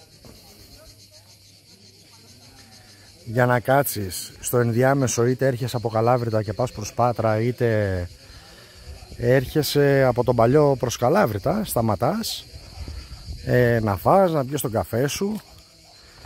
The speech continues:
Τα παιδιά είναι καταπληκτικά που έχουνε το μαγαζί, έτσι.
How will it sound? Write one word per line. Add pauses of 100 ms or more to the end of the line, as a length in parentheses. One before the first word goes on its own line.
(960)
Τα
παιδιά
είναι
καταπληκτικά
που
έχουνε
το
μαγαζί, (320)
έτσι.